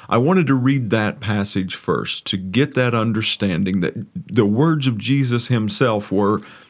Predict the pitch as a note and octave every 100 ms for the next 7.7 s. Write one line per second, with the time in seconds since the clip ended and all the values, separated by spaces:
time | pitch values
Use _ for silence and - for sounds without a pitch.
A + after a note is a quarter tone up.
0 | - D#2 F2 B2 D3+ C3+ D#3+ E3 C3+ B2
1 | A2 C#3 B2+ F2+ - - _ - E2 -
2 | F2 G#2+ A#2 B2 A2+ - C#3+ - - _
3 | - - - C3+ G2 C#3 D3+ B2 E3+ E3
4 | G#2+ F#2+ - _ - - A#2 G2+ G2+ A2+
5 | A2 G2 - A2 E2+ - - - _ _
6 | - G#2+ C3 B2 A#2+ G#2+ G#2+ G#2 G#2 -
7 | - G2 F2+ - A2 -